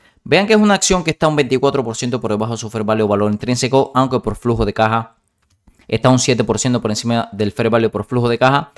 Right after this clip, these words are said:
Así que podría caer un poquito más si tenemos en cuenta esta métrica de evaluación. Si nos vamos al último trimestre del año anterior, vamos a empezar con el income statement.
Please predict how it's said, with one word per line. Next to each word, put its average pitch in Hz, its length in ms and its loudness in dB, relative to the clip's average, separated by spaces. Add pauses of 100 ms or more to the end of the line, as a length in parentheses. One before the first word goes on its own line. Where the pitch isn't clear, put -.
(260)
Así 170 220 -6
que 175 180 4
podría 143 440 4
caer 135 180 0
un 127 80 0
poquito 110 280 -4
más 107 220 0
si - 80 -10
tenemos 104 300 -4
en 98 80 -4
cuenta 98 240 -4
esta 98 180 -8
métrica 98 340 -6
de 95 60 -2
evaluación. 85 560 -6 (360)
Si - 100 -2
nos 120 120 4
vamos 147 320 2
al 147 380 0
último 143 360 0
trimestre 131 440 -2
del 117 120 0
año 131 260 0
anterior, 135 480 0
vamos 113 160 0
a 104 60 2
empezar 104 380 -4
con 110 380 -2
el 104 140 -6
income 107 320 -2
statement. 185 480 -2